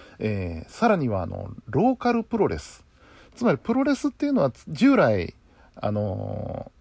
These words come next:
ー、全国を旅してね、巡業をして、あちこちの土地で大会を開くというスタイルが一般的だったんですけれども、もう本拠地を決めて、えー、その土地に根付いてプロレス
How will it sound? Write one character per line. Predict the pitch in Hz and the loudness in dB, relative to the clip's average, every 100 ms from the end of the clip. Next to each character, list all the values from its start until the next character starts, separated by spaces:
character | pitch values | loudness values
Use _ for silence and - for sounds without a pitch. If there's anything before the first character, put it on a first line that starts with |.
| _ - | _ -10
ー、 | 131 | 0
全 | 262 277 | 2 2
国 | 139 - 98 | -2 -2 -4
を | 90 | -4
旅 | 110 120 | -4 -2
し | 120 - | -2 -4
て | - | -6
ね、 | 110 127 _ - _ | -6 -6 _ -20 _
巡 | - 98 214 220 | -6 2 4 4
業 | 190 214 202 | 4 4 4
を | 190 | 2
し | - | 0
て、 | - 156 - _ - - - | -2 -4 -4 _ -20 -16 -6
あ | 147 | -6
ち | - | -4
こ | 170 | -4
ち | 143 | -2
の | 127 104 | -2 -2
土 | 104 | -4
地 | 98 | -2
で | 113 | -4
大 | 123 104 95 | -2 -4 -4
会 | 104 104 | -2 -2
を | 85 | -4
開 | 98 98 | -4 -6
く | |
と | - 87 | -6 -10
い | 85 | -8
う | 85 | -12
ス | - | -6
タ | 101 | -4
イ | 87 | -2
ル | 139 | 0
が | 131 | 0
一 | 104 | -2
般 | - 104 | -4 -4
的 | 101 98 | -4 -6
だ | 95 | -6
っ | 87 | -8
た | 73 | -10
ん | 71 | -10
で | |
す | 71 - | -14 -12
け | 80 | -12
れ | |
ど | 76 | -8
も、 | 101 95 - - - - - - | -4 -4 -6 -18 -20 -20 -12 0
も | 196 | 2
う | - | 2
本 | - 302 330 | 2 2 2
拠 | - 349 | 2 2
地 | - 139 | 4 0
を | |
決 | 104 - | 0 -2
め | 117 113 | 0 0
て、 | - 104 73 - _ _ _ _ _ _ - - | 0 0 -2 -14 _ _ _ _ _ _ -20 -8
え | 113 107 | -4 -2
ー、 | |
そ | 98 247 | 0 2
の | 302 | 2
土 | - 294 | 2 -2
地 | - 285 | 0 2
に | 269 | 4
根 | 233 240 | 4 4
付 | 262 330 | 4 2
い | 240 | 2
て | 269 | 0
プ | - - | -2 0
ロ | 156 | 2
レ | 143 135 | 4 2
ス | - | 0